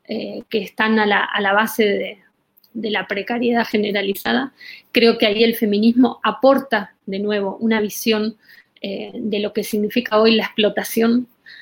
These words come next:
eh, de las, los, les trabajadores, que, que logra tocar,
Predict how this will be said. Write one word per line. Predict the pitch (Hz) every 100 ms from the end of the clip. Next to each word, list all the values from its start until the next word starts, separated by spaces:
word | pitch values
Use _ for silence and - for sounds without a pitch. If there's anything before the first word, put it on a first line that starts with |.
| - _
eh, | 226 202 190 202
de | 208 202
las, | 202 226 -
los, | 208 208 202
les | 208 208 208 - - _
trabajadores, | - 196 214 - 202 220 226 240 - _ _ _ -
que, | 214 196 190 190 -
que | 220
logra | 240 277 262 247
tocar, | 226 - 233 247